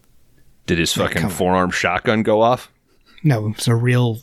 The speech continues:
Speaker 2: regular rifle.
Speaker 1: Are you breaking the cold open to, like, make sure that we're historically accurate right now?
Speaker 2: No, I'm just, that's my thought.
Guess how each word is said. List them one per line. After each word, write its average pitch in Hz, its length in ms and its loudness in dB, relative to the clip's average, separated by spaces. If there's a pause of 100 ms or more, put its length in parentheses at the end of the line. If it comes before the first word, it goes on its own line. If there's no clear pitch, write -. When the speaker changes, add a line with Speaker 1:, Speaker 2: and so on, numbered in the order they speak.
Speaker 2:
regular 113 500 -2
rifle. 104 560 -6 (2500)
Speaker 1:
Are - 100 -8
you 107 100 -2
breaking 113 340 -4
the 110 80 -2
cold 90 260 -6
open 104 320 -4
to, 98 40 -2
like, 78 540 -6
make 73 180 -8
sure 80 200 -4
that 82 160 -4 (420)
we're - 100 -8
historically - 560 -8
accurate 110 400 -8
right 110 120 -2
now? 120 140 0 (600)
Speaker 2:
No, 170 360 -4
I'm 107 140 -12
just, - 420 -4 (180)
that's - 300 -4
my 123 580 -4 (500)
thought. 110 580 -6